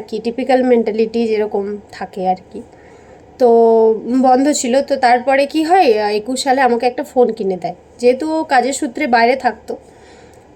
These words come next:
তো ফোন কিনে দেয়। ফোনটাতে লুকিয়ে লুকিয়ে Facebook, Instagram আমি করতাম, আর ও যখন বাড়িতে আসতো তখন ওগুলো বন্ধ করে দিতাম।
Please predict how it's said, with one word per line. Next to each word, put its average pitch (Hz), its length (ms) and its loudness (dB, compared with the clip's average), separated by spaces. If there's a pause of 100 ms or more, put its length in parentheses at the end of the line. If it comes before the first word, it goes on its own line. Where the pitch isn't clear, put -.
তো 247 180 6
ফোন 262 260 -2
কিনে 294 280 -2
দেয়। 453 180 4
ফোনটাতে 285 680 2
লুকিয়ে 277 300 0
লুকিয়ে 269 300 -2
Facebook, 262 460 -2
Instagram 254 520 2
আমি 277 200 -2
করতাম, 277 460 0
আর 247 140 2
ও 226 100 4
যখন 247 320 0
বাড়িতে 233 320 0
আসতো 269 260 0
তখন 285 280 0
ওগুলো 240 240 2
বন্ধ 226 300 0
করে 220 220 -2
দিতাম। 185 320 -10